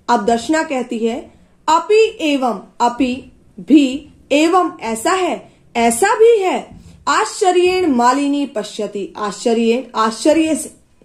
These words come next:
मालिनी, मालिनी की ओर। पश्यति, देखती है। आश्चर्य से मालिनी की ओर देखती है मालिनी। आम, वस्तुतः एवं एव। आम, हाँ, वस्तुतः बिल्कुल, एवं,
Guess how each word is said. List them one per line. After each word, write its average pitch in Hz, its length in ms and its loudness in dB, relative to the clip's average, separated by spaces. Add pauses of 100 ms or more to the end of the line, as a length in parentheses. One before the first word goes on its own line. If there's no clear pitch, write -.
(420)
मालिनी, 285 720 -2
मालिनी 226 640 -2
की 269 160 -2
ओर। 233 280 2
पश्यति, 254 480 0
देखती 196 420 -4
है। 208 340 -4 (420)
आश्चर्य 302 640 0
से 285 220 -2
मालिनी 226 580 0
की 226 220 -6
ओर 262 400 0 (260)
देखती 202 420 2
है 180 220 -14 (100)
मालिनी। 202 560 -2 (380)
आम, 311 340 -2 (300)
वस्तुतः 392 720 2 (160)
एवं 330 440 2
एव। 214 480 -6
आम, 208 240 -6
हाँ, 202 500 -8 (260)
वस्तुतः 320 760 -2
बिल्कुल, 262 640 -2 (340)
एवं, 311 420 4